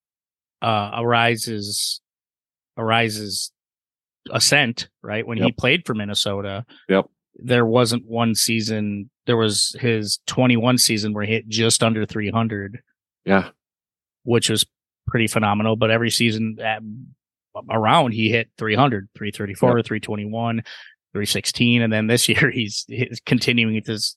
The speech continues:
Speaker 1: three hundred batting average, over three hundred batting average with Miami. So leading the league in hits. But Steve, I, I, y-, y-, what do you think? I mean, Ted Williams,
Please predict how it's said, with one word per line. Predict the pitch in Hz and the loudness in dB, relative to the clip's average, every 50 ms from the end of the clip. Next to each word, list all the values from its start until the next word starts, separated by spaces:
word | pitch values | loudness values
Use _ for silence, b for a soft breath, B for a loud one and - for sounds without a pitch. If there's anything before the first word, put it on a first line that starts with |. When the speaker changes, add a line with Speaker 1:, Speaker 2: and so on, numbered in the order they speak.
| _ _ | _ _
Speaker 1:
three | - 117 110 110 | -4 0 2 2
hundred | 101 113 107 104 107 101 | 2 2 0 0 -2 0
batting | 110 107 104 104 104 104 | 0 0 0 0 -2 -4
average, | 104 101 101 101 101 101 110 127 | -4 -6 -6 -8 -10 -10 -6 0
over | - 131 120 113 107 | 2 2 2 2 0
three | - - 113 104 | -2 0 0 0
hundred | 107 104 107 110 | 0 0 -2 -4
batting | 107 107 107 104 104 | -4 -4 -2 -4 -4
average | 104 104 104 101 107 | -4 -6 -6 -6 -8
with | 104 - | -8 -8
Miami. | - 101 98 101 104 113 123 117 107 104 113 - B B B B B B _ _ - | -6 -6 -4 -2 0 2 2 0 0 -4 -8 -16 B B B B B B _ _ -8
So | - - - 120 110 107 104 101 98 | -4 0 2 4 4 4 2 0 -2
leading | 113 123 123 117 117 113 | -2 0 0 2 2 0
the | 107 | 2
league | 107 113 113 104 | 2 2 2 2
in | 110 104 | 0 0
hits. | 101 117 117 113 - - - - - - _ _ - | 2 2 0 0 0 -2 -2 -4 -4 -6 _ _ -16
But | 117 110 | -8 -4
Steve, | - - - 117 131 123 110 | -4 -2 2 2 2 2 2
I, | 107 110 | 0 0
I, | 107 113 113 | 0 0 -2
y-, | 110 104 104 117 113 104 | -2 -4 -6 -8 -12 -12
y-, | - 113 107 110 110 104 _ _ _ - | -12 -14 -16 -16 -18 -18 _ _ _ -4
what | 135 127 131 | 0 2 2
do | 131 | 2
you | 127 120 | 2 2
think? | - 143 110 95 - _ _ _ - | 0 -2 -4 -4 -8 _ _ _ -6
I | 120 | -4
mean, | 117 113 110 110 107 104 101 98 _ b b b b b b _ _ _ _ _ _ _ _ _ _ _ _ - | -4 -4 -4 -6 -8 -10 -12 -16 _ b b b b b b _ _ _ _ _ _ _ _ _ _ _ _ -2
Ted | - 190 180 | 0 0 2
Williams, | 170 170 170 170 165 165 165 165 160 139 - - - - - - - | 2 2 4 4 2 2 0 -2 -4 -4 -4 -4 -4 -6 -8 -10 -16